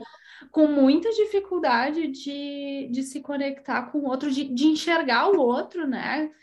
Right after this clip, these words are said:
É, a, às vezes as pessoas tão, tão inundadas das suas próprias expectativas, das suas próprias, ah, sensações e pensamentos,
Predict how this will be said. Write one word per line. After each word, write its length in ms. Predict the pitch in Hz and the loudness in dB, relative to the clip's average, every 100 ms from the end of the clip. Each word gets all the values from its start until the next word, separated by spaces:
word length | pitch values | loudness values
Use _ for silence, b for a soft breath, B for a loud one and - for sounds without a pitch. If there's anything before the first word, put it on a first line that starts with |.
| b b | b b
É, 80 | - - | -6 -4
a, 300 | - - 233 | -6 -4 -4
às 100 | 233 | -2
vezes 320 | 233 233 294 320 | -2 -4 -4 -6
as 140 | 311 | -6
pessoas 340 | 320 302 285 - | -6 -6 -6 0
tão, 200 | 294 285 | 2 4
tão 240 | 277 247 | 4 2
inundadas 760 | 339 349 339 285 233 269 302 262 | 2 2 2 2 0 -2 -4 -2
das 240 | 254 247 | -4 -6
suas 340 | - 262 339 - | -6 -6 -6 -2
próprias 420 | 277 262 294 277 | -2 -2 -6 -6
expectativas, 1120 | 269 - 269 - 269 269 - 233 226 233 226 | -6 -4 -6 -4 -6 -6 -2 -2 0 -4 -4
das 280 | 226 240 240 | -4 -4 -6
suas 360 | 240 233 262 | -6 -4 -4
próprias, 800 | - 262 240 240 247 240 - - | -4 -2 -2 0 -2 -2 -8 -10
ah, 120 | 233 233 | -6 -6
sensações 1080 | - 247 240 240 240 240 226 220 233 233 | -2 2 2 2 -4 -2 0 0 0 0
e 40 | 233 | -2
pensamentos, 1080 | 220 226 226 226 220 202 220 294 302 269 | -2 -2 -4 -4 -4 -2 -2 -2 -2 -6